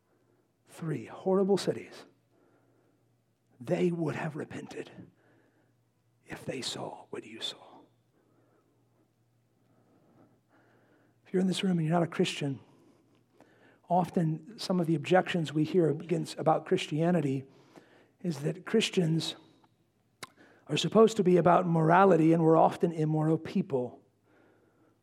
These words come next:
Listen to me. Hear me very carefully. Christianity is not first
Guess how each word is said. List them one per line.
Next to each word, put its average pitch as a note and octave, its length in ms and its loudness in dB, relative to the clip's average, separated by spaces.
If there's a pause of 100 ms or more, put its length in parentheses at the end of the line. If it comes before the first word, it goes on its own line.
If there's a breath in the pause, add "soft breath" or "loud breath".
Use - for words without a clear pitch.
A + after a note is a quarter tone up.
(120)
Listen F#3+ 260 0
to D#3 140 -4
me. C3 100 -6
Hear G#3 300 4
me G#3+ 180 6
very F#3+ 440 6
carefully. D#3 680 -2 (880 soft breath)
Christianity G3+ 1040 4 (180 loud breath)
is F3 240 4
not F#3 640 4 (180 soft breath)
first - 540 2